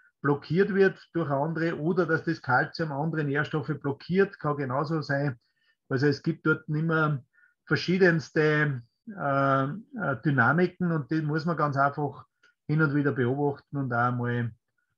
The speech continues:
genauer anschauen. Äh,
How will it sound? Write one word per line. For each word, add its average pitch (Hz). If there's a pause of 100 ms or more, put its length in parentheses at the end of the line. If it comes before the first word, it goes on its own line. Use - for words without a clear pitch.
(260)
genauer 117
anschauen. 110 (880)
Äh, 139